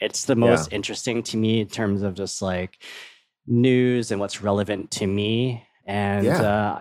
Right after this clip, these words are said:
Speaker 1: yeah, I don't know. I think it's, it's just the most useful to me, I think.
Speaker 2: I think LinkedIn has had a big glow up, to use a term, has a big glow up over the last two years.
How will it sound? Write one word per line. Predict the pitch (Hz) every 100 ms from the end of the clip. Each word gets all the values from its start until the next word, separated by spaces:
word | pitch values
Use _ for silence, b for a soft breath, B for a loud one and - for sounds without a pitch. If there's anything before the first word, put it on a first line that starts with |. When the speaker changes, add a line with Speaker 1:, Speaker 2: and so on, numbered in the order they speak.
| -
Speaker 1:
yeah, | 135 180 101
I | 104
don't | 143 143
know. | 147
I | 110
think | 113 147 139 - - B B B B _ _ _ 85
it's, | 101 131 - -
it's | 151 -
just | 151 -
the |
most | 123 127 -
useful | 104 - 92 90
to | -
me, | 90 90
I | 87
think. | 92 87 87 - - - _ _ _ _ _ 123
Speaker 2:
I |
think | 123 -
LinkedIn | 127 127 123 131
has | 117 104
had | 107
a | 95
big | 90 101 78
glow | 90 101 101
up, | 80 - - - _
to | -
use | 87 82
a | 78
term, | - 85 73 73 - _
has | 98 90
a |
big | 104 90
glow | 76 92 92
up | 80
over | 80 78
the |
last | 78 78 -
two | - 76
years. | 71 69 50 - -